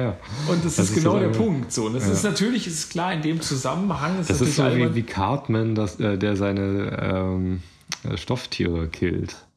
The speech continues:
Speaker 1: Das war
Speaker 2: Okay,
Speaker 1: auch so ein
Speaker 2: macht er das?
Speaker 1: Ja, ja.
Speaker 2: Ich hab nicht
Speaker 1: Boah,
Speaker 2: viel South
Speaker 1: ja,
Speaker 2: Park
Speaker 1: stimmt,
Speaker 2: gesehen.
Speaker 1: du guckst das ja nicht, ja, ja.
Speaker 2: Nee.
Speaker 1: Äh, das war auch so ein Moment, äh, so ein Initiations-, äh, Moment.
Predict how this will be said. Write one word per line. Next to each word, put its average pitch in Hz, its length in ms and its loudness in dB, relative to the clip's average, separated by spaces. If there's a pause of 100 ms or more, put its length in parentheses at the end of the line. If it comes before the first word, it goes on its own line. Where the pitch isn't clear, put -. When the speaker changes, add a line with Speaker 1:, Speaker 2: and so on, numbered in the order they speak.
(560)
Speaker 1:
Das 180 160 2
war - 80 2
Speaker 2:
Okay, 170 40 4
Speaker 1:
auch 185 40 2
so 208 180 0
ein 175 80 4
Speaker 2:
macht 180 120 -2
er 151 40 0
das? 175 380 -4 (440)
Speaker 1:
Ja, 101 240 0
ja. 98 440 -2
Speaker 2:
Ich - 100 -2
hab 175 120 -2
nicht 160 100 0
Speaker 1:
Boah, - 200 2
Speaker 2:
viel - 80 -2
South 151 120 4
Speaker 1:
ja, 127 60 2
Speaker 2:
Park 131 120 -2
Speaker 1:
stimmt, 135 180 2
Speaker 2:
gesehen. 123 200 0
Speaker 1:
du 131 60 -2
guckst 135 200 0
das 135 140 0
ja 95 80 0
nicht, 87 260 -2
ja, 95 100 2
ja. 92 140 -2
Speaker 2:
Nee. 131 200 -4 (600)
Speaker 1:
Äh, 101 320 0
das 95 220 -2
war 107 60 2
auch 107 100 0
so - 120 -4
ein 95 40 2
Moment, 92 480 0 (140)
äh, 98 180 0
so 92 80 -2
ein 92 100 0
Initiations-, 92 960 -2 (340)
äh, - 280 -4 (260)
Moment. 87 500 0